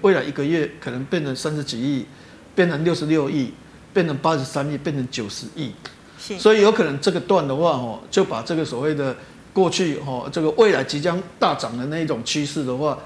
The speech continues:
Speaker 1: 把它反映了，
Speaker 2: 嗯。
Speaker 1: 吼。所以变成说，哎，当你真正利多实现的时候，你反而变成利多不涨，吼。
Speaker 2: 真的。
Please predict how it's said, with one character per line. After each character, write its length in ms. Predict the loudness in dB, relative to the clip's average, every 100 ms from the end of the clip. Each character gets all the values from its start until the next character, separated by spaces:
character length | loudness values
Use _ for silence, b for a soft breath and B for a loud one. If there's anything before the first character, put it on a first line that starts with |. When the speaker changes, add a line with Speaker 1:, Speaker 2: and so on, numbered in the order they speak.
| -12 -4
Speaker 1:
把 140 | -2
它 40 |
反 240 | -2 -4 -4
映 220 | -6 -6
了， 80 | -8
Speaker 2:
嗯。 240 | -6 -6 -4
Speaker 1:
吼。 180 | -4 -6 -10 B -2
所 120 | 0
以 40 | 4
变 160 | 4
成 180 | 4 0
说， 200 | 2 2
哎， 140 | 2 0
当 260 | 2 2
你 80 | 0
真 180 | -2 -2
正 160 | -2
利 80 | -2
多 180 | -2 -4
实 200 | -4 -4
现 180 | -4 -2
的 100 | -4
时 120 | -2
候， 100 | -2
你 100 | -4
反 160 | -6 -8
而 60 | -6
变 120 | -6
成 160 | -4 -4
利 80 |
多 140 | -6 -6
不 100 | -6
涨， 180 | -8 -10 -10
吼。 160 | -12 -10
Speaker 2:
真 120 | -10 -10
的。 120 | -10